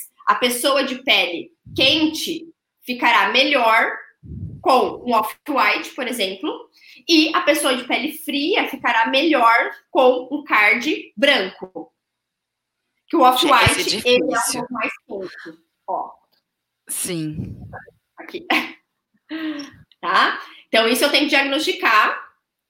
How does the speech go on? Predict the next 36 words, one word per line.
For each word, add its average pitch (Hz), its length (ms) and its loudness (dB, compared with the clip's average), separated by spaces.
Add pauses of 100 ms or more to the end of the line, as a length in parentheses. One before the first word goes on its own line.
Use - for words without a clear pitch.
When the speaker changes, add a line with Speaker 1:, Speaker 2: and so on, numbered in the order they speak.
(100)
Speaker 1:
E 339 400 0
os 349 300 0
cards 233 680 0 (320)
branco 220 360 -2
e - 20 -4
off-white 202 840 -2
nos 240 360 0
auxilia. 240 640 0 (280)
E 330 100 0
também, 349 480 2
depois, 277 380 0
tem 294 160 -2
outros 254 380 -2
cards 226 520 0
que 339 120 -2
são 277 240 0
de 247 120 -8
tons 254 320 -4
quentes 311 800 -2 (840)
e 285 60 0
de 285 140 0
tons 440 280 0
frios. 240 320 0
Speaker 2:
Ah. - 400 -10
Speaker 1:
E 349 60 4
aí 285 160 4
eu 170 80 6
posiciono 285 760 0 (320)
ao 247 160 4
lado 226 300 4
do 262 160 -2
rosto 240 540 0
e 311 80 2
vou 311 180 2
fazendo 330 300 0
análise. 254 640 0